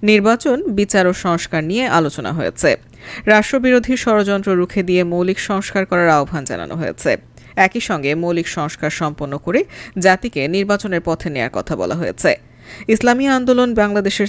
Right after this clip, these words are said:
সিনিয়র নায়েবে আমির মুফতি সৈয়দ মোহাম্মদ ফয়জুল করিম বলেন, জুলাই আন্দোলনে মানুষের ব্যাপক অবদানের ফলে আমরা নতুন বাংলাদেশ পেয়েছি। কোনো কারণে যদি কাজের সুযোগ না দেয়া হয় এবং মাঝপথে ফেলে যাওয়া হয়, এটা গ্রহণযোগ্য নয়।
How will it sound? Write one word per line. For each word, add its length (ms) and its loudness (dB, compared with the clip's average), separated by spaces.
সিনিয়র 340 -2
নায়েবে 280 2
আমির 240 -2
মুফতি 240 -4
সৈয়দ 300 2
মোহাম্মদ 280 -2
ফয়জুল 400 0
করিম 260 0
বলেন, 200 2
জুলাই 340 4
আন্দোলনে 380 -2
মানুষের 400 0
ব্যাপক 280 2
অবদানের 460 0
ফলে 220 0
আমরা 160 4
নতুন 220 0
বাংলাদেশ 340 -2
পেয়েছি। 340 -2
কোনো 140 6
কারণে 280 4
যদি 260 2
কাজের 360 2
সুযোগ 260 0
না 100 2
দেয়া 220 2
হয় 180 0
এবং 120 -2
মাঝপথে 500 -4
ফেলে 260 2
যাওয়া 220 0
হয়, 180 2
এটা 140 2
গ্রহণযোগ্য 480 -4
নয়। 180 -2